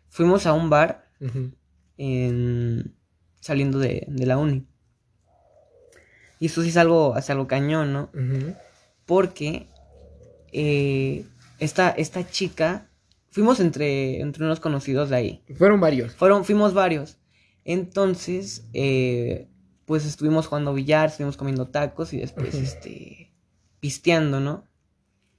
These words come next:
Speaker 1: Pues ella llevaba un rato mirándome, ya sabes, cachondeo, todo eso, ¿no? Muy, muy padre, o sea,
Speaker 2: Ajá.
Speaker 1: eh, te-, o sea, no nos decíamos nada, pero, pues, en el fondo, "No, sí me gusta", ¿no? Entonces, este, de repente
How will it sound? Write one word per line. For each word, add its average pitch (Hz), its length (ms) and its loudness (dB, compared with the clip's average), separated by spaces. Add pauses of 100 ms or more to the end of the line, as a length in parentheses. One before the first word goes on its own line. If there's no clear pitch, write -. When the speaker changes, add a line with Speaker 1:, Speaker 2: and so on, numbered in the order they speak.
(600)
Speaker 1:
Pues 160 180 0
ella 190 120 8
llevaba 165 260 4
un 170 120 0
rato 143 840 -4
mirándome, 139 920 -2
ya - 80 -6
sabes, 143 220 -6
cachondeo, 135 640 -2
todo 139 220 4
eso, 143 240 0
¿no? 139 80 -4
Muy, 151 280 0
muy 170 220 6
padre, 143 360 6
o 131 40 -4
sea, 131 140 2
Speaker 2:
Ajá. 139 260 -6 (600)
Speaker 1:
eh, 135 560 -2 (340)
te-, 139 260 0
o 160 100 4
sea, 175 160 0
no 185 220 4
nos 247 140 4
decíamos 196 300 2
nada, 196 240 0
pero, 160 120 -2
pues, - 120 -14
en 139 80 -4
el 139 80 -4
fondo, 147 200 -6
"No, 165 180 -2
sí 160 120 -4
me 143 100 -4
gusta", 135 320 -6
¿no? 143 240 -6 (640)
Entonces, 175 580 0
este, 117 720 -6 (580)
de 156 220 2
repente 175 920 -4